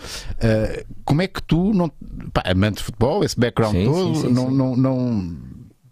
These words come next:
Speaker 1: não fizeste questão de não trabalhar o dia de hoje?
Speaker 2: Não abdico do meu trabalho. É assim, se fosse um espetáculo, pá, estou em Lisboa, eu não vou estar em Lisboa muito, eu, eu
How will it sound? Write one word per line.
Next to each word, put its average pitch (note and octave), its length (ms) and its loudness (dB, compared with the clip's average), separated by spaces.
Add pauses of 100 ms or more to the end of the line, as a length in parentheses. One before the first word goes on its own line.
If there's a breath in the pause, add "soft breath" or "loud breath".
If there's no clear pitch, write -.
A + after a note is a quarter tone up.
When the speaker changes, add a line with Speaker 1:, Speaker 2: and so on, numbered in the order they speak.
(280)
Speaker 1:
não A2+ 160 4
fizeste C#3 380 0
questão F3+ 280 2
de C#3 60 6
não E3+ 120 4
trabalhar D#3 380 0
o D3 60 -2
dia D3 120 2
de A2+ 140 4
hoje? G#2+ 100 2
Speaker 2:
Não C3+ 420 2
abdico G#2+ 540 2
do A#2 120 2
meu G#2+ 180 2
trabalho. C2+ 400 -2 (220)
É F#2+ 40 4
assim, F#2 220 2
se - 100 0
fosse D3+ 280 2
um D3+ 40 4
espetáculo, B2+ 460 0
pá, F2+ 180 0
estou - 160 2
em D3+ 80 2
Lisboa, C#3 320 2
eu A#2+ 40 2
não B2 100 0
vou A#2+ 80 0
estar C3 160 0
em B2+ 60 -2
Lisboa B2 240 2
muito, B2+ 200 0
eu, G2+ 100 4
eu G2+ 200 2